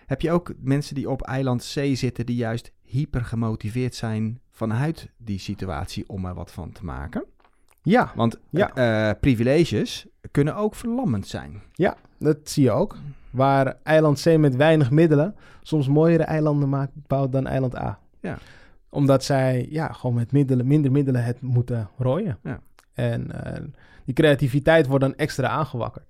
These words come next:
Speaker 2: En bij eiland A, ja, we hebben zoveel spullen. Dus ik denk van, ja, nou ja,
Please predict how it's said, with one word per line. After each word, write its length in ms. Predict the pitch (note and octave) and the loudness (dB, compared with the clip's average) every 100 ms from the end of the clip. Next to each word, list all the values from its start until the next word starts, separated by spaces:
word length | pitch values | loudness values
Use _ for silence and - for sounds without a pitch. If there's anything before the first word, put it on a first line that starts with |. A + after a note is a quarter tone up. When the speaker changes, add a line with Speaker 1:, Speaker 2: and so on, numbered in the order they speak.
| _ - _ _ _ _ - | _ -20 _ _ _ _ -4
Speaker 2:
En 160 | B2 | 0
bij 100 | A#2+ | 2
eiland 280 | A2 B2+ B2 | 4 2 0
A, 160 | B2+ B2 | 0 0
ja, 200 | G#2 G#2 | -2 -4
we 60 | |
hebben 180 | A2+ A#2 | -4 -2
zoveel 360 | B2+ B2+ B2 A#2+ | 0 0 0 -4
spullen. 420 | - A#2+ A2 G#2+ | -4 -4 -2 -4
Dus 100 | G#2+ | -8
ik 60 | |
denk 180 | A2 G#2+ | -8 -10
van, 160 | - A2+ | -8 -6
ja, 160 | A2 - | -6 -6
nou 120 | G#2+ | -8
ja, 160 | A2 | -8